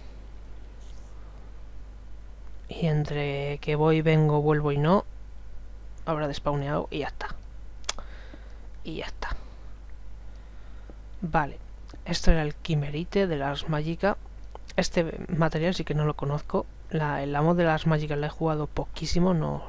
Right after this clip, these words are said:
no conozco prácticamente nada de ella. Así que no sé qué me voy a encontrar, ni qué aplicaciones o usos tiene. Las Magica dos.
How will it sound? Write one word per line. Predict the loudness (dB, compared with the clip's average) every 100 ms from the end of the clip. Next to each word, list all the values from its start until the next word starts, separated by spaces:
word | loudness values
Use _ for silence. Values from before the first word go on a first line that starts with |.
| -6
no | 0
conozco | 0 2 0
prácticamente | 0 -2 -2 0 2 2 2
nada | 2 2 0
de | -2
ella. | 0 0 0 -6 -14 -12 -12 -12 -10 -10 -10 -10 -10 -10 -10 -10 -8 -6 -6 -8 -12 -12 -12 -4
Así | 0 0 0 -4
que | -2
no | 0
sé | 0 0
qué | 0
me | 2
voy | 2
a |
encontrar, | 4 2 2 -2 -6 0
ni | 2 2
qué | 0
aplicaciones | 0 0 0 4 4 4
o |
usos | 0 -2 -2
tiene. | 2 2 2 -4 -12 -10 -10 -12 -14 -12 -10 -10 -10 -10 -8
Las | -4 -2
Magica | -2 0 -2
dos. | -2 -4 -6